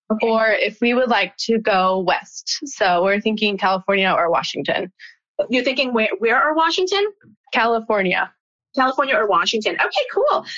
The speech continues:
Speaker 1: So I'm gonna shuffle. What does it look like for you guys to stay where you are, at least for now, you know, and just, like, I don't know,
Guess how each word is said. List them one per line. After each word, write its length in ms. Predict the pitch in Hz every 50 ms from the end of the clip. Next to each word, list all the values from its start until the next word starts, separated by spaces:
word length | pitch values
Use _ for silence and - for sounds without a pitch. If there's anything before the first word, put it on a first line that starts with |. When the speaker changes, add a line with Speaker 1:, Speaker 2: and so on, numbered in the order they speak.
| - _
Speaker 1:
So 100 | - 294
I'm 60 | 285
gonna 160 | 294 285 311 359
shuffle. 440 | - - 320 277 269 269 269 269
What 120 | 226 247 247
does 120 | 294 -
it 100 | 427 -
look 160 | 269 254 220
like 140 | 240 233 233
for 80 | - 262
you 60 | 240
guys 240 | 254 214 226 226 -
to 80 | 277
stay 300 | 269 - - - 226 214
where 120 | 220 240 262
you 180 | 294 330 - -
are, 240 | 202 185 175 175 175
at 180 | - - - 427
least 260 | 392 392 415 - 587
for 120 | 539 440
now, 320 | 190 156 143 120 123 160 165
you 140 | 185 190 180
know, 240 | 165 156 156 156 160
and 100 | 180 175
just, 220 | 180 180 - -
like, 220 | 190 185 175 170 -
I 80 | - 285
don't 160 | - - 139
know, 300 | 139 - - 180 180